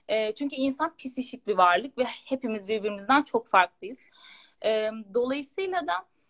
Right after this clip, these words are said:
e, insan kaynakları zor bir alan ama bence atılganlık isteyen, e, biraz, e, konuşma becerisi, yeteneği, iletişim becerisi, e, isteyen bir alan.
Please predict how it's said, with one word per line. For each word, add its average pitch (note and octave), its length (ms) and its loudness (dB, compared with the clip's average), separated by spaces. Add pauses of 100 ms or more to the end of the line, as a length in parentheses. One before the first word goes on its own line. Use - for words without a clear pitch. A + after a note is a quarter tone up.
(380)
e, A3+ 340 -2
insan E4+ 380 0
kaynakları E4 840 -2
zor C#4 320 6
bir E4+ 40 0
alan E4+ 300 2
ama C4 200 -4
bence D4 280 0
atılganlık B3 600 -4
isteyen, D#4+ 520 -4 (600)
e, G#3+ 380 -2 (100)
biraz, C#4+ 400 -2
e, G#3 220 -6
konuşma A#3 560 -4
becerisi, C#4 480 -4
yeteneği, C4 560 2
iletişim A#3+ 580 0
becerisi, G#3 640 2 (400)
e, F#3 340 6
isteyen F#3 560 0
bir F#3 60 2
alan. C4 260 2